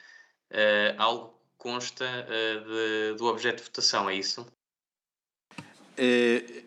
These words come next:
Speaker 2: é algo que tem a ver com o artigo quadragésimo quinto. Eh, eu vou só ler para, eh, termos a percepção, eh, global da questão suscitada, que tem a ver com análise e notificação indiciada a violação de normas antidopagem na análise da amostra A,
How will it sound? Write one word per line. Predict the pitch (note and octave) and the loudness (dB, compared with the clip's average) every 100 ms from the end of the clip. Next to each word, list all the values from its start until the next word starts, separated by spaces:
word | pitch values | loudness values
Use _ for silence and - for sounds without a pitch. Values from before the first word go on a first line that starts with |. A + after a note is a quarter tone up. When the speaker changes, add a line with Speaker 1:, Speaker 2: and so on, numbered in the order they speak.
| - | 0
Speaker 2:
é | C3+ | 4
algo | D3+ C3+ | 4 2
que | - | 2
tem | D#3+ | 2
a | C#3+ | 4
ver | D3 | 2
com | D3 C#3+ | 2 4
o | C3+ | 4
artigo | - D3+ B2 A#2 | 2 2 2 0
quadragésimo | G#2+ B2+ B2 A#2 C3 A2+ A#2+ G#2 - | 0 2 2 2 2 2 -2 -4 -4
quinto. | E3 F#3+ F#3+ - G3 F#3+ - - - - - - | 0 2 0 0 0 -2 -6 -20 -20 -20 -18 0
Eh, | C3+ C3+ B2+ A#2+ | 4 6 4 4
eu | D3+ C#3+ | 2 4
vou | D3 | 4
só | C3+ - C3+ C3+ | 4 4 4 6
ler | C3+ A#2+ G#2 | 6 4 2
para, | - B2+ A#2+ | 2 4 4
eh, | A2+ A2+ A2 G#2 - | 4 2 -2 -4 -2
termos | C#3 B2+ A2 | 0 2 2
a | A#2+ | 0
percepção, | - - A#2+ G#2+ C3 A#2 G2+ F#2+ - - - - | 2 2 4 4 4 4 2 -4 -14 -20 -18 -6
eh, | G#2+ | -2
global | G#2+ A#2 A#2+ B2+ D3 | 2 4 6 6 4
da | A#2+ | 2
questão | G#2+ - A#2+ C3 | 0 2 4 4
suscitada, | B2 G#2 - G#2 A#2+ C#3 D3 | 2 -2 -6 0 4 4 2
que | C3+ | 0
tem | C3 B2 | 2 2
a | |
ver | A2+ G#2 | 2 2
com | C3 A2 F#2+ - - - | 2 2 0 -8 -18 -4
análise | A#2 D3+ D#3+ C3 D3+ | 2 4 6 4 4
e | |
notificação | D3 C3+ - - B2 A2+ A2 | 2 0 -2 0 2 4 2
indiciada | B2+ C3+ - D3+ C3+ B2 | 2 2 4 6 4 4
a | |
violação | A#2 C3 B2+ B2 C#3+ B2 G#2+ - - - - | 2 4 4 4 6 4 2 -4 -16 -18 -6
de | A2 | 2
normas | C3+ A#2+ A#2 B2+ | 4 4 4 2
antidopagem | A#2 B2 A#2 - A2+ G#2+ | 2 2 2 4 2 4
na | A2 | 2
análise | A2 G#2+ G2 F#2+ | 2 4 2 2
da | A2+ | 2
amostra | C3+ D3+ - A2+ | 4 2 2 2
A, | A#2+ D#3 F3+ | 4 4 2